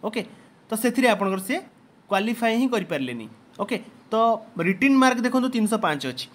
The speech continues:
ସେଇ ହିସାବରେ ଯଦି ଆମେ ଦେଖିବା, ତଳକୁ ତଳ ଦେ-, ଯିବା, ଦେଖନ୍ତୁ ଇଏ ମଧ୍ୟ,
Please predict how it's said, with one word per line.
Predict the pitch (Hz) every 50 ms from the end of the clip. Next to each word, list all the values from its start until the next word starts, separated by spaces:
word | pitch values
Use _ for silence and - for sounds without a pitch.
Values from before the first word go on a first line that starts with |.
| - - - - - -
ସେଇ | 262 269 269 269
ହିସାବରେ | 254 269 262 247 254 247
ଯଦି | 240 214 233
ଆମେ | 233 226 226
ଦେଖିବା, | 175 175 165 - - 214 170 160 190 254 277 - - -
ତଳକୁ | 170 170 185 196
ତଳ | 190 202 190 190
ଦେ-, | 170 170 160 151
ଯିବା, | 156 165 151 165 185 262 269 - - - _ _ - _ _ -
ଦେଖନ୍ତୁ | 185 202 214 190 170
ଇଏ | 175 190 202 240 254
ମଧ୍ୟ, | 247 240 220 190 226